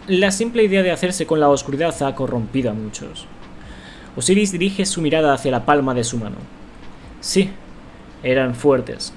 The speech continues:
pero puede que su voluntad no lo fuera tanto. Los muros no protegen de la lluvia". Ahora, que dirija la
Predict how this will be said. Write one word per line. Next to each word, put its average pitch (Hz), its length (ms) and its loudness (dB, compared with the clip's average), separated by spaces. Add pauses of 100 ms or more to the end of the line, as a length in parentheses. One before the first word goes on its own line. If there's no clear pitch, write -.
(240)
pero 170 220 4
puede 196 180 4
que 220 100 -2
su 196 120 -2
voluntad 160 540 2
no 147 160 2
lo 139 100 6
fuera 123 260 2
tanto. 113 300 -6 (460)
Los 151 200 4
muros 175 520 2
no 156 280 0
protegen 127 600 0
de 120 80 0
la 117 80 -2
lluvia". 123 360 -8 (1400)
Ahora, 143 300 4 (1300)
que 180 100 8
dirija 202 400 -2
la 165 220 0